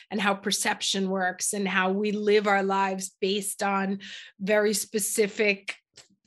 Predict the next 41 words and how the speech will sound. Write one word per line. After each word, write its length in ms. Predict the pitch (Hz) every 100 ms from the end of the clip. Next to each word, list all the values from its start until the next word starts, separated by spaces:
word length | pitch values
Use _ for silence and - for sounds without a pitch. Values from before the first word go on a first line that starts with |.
| _
thought 320 | 262 208 208 -
patterns 720 | 202 196 190 190 190 190 190
and, 380 | 185 180 185 190 _ _
and 340 | - 185 185 185
whatever. 520 | 202 202 196 190 185 - - - -
Um, 520 | 214 208 196 196 196 - -
and 120 | 247
it 60 | 254
was 160 | 262
very 360 | 226 277 330 302
interesting. 380 | 277 247 - 226
And 100 | 226
so 80 | 262
we 100 | 277
kind 280 | 311 349 349
of 120 | -
collaborated 840 | 285 269 208 208 247 254 262 277
a 60 | 269
little, 500 | 277 294 311 339 330 _ _ _ _ _ _ - -
um, 260 | 214 208 202
because 320 | 208 214 202
he 140 | 233 220
was 160 | 208
kind 180 | 226 208
of 140 | 196
working 380 | 196 202 226 214
into 200 | 202 196
getting 280 | 202 196 190
into 220 | 190 190
marketing. 520 | 196 190 185 190 185 -
Like, 300 | 208 190 - - - -
I 120 | 233
had 200 | 240 262
the 140 | 233 226
expertise 560 | 226 - 202 233 202
he 160 | 220 208
needed, 500 | 208 196 202 202 196
and 220 | 190 190
he 180 | 196 214
had 380 | 214 185 175
the, 120 | 185